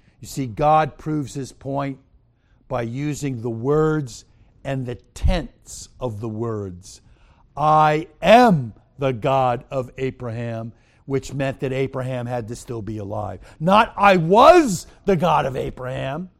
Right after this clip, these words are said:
I was the God of Jacob," but "I am the God of Abraham. I am the God of Jacob. I am the God of Isaac." It is present tense,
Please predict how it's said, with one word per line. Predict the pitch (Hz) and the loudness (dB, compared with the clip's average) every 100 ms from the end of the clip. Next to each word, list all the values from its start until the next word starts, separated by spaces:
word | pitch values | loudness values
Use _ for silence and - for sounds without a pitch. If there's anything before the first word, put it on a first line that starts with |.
| _ - - | _ -16 4
I | 190 202 | 6 8
was | 190 220 311 349 202 | 8 10 10 8 4
the | 147 | 0
God | 165 156 143 | 4 4 4
of | 135 110 | 0 -4
Jacob," | 139 123 113 160 _ _ _ _ - | -4 -4 -6 -10 _ _ _ _ 4
but | 233 | 8
"I | 262 262 | 10 10
am | 269 233 254 349 381 370 302 | 8 6 8 10 10 8 6
the | 233 | 6
God | 190 180 170 | 8 6 6
of | 147 | 2
Abraham. | 147 143 135 117 113 95 - - | 0 -2 -8 -10 -12 -16 -18 6
I | 254 285 269 - | 8 10 6 2
am | 294 359 381 359 | 8 8 8 6
the | 277 | 6
God | 196 202 185 | 8 8 8
of | 156 | 4
Jacob. | - 160 143 - - _ _ _ _ _ _ _ _ _ _ _ | 0 0 0 -8 -20 _ _ _ _ _ _ _ _ _ _ _
I | 156 233 | 4 6
am | 247 302 349 320 | 8 10 8 8
the | 269 | 4
God | 392 208 | 4 2
of | 185 | 2
Isaac." | 165 165 135 110 _ _ _ _ _ _ _ _ _ _ _ _ _ _ _ _ _ - | -4 -6 -10 -14 _ _ _ _ _ _ _ _ _ _ _ _ _ _ _ _ _ 0
It | 214 | 2
is | 214 - | 2 -2
present | - 240 339 269 311 277 | 0 8 8 8 2 0
tense, | - 330 311 185 | 4 8 8 6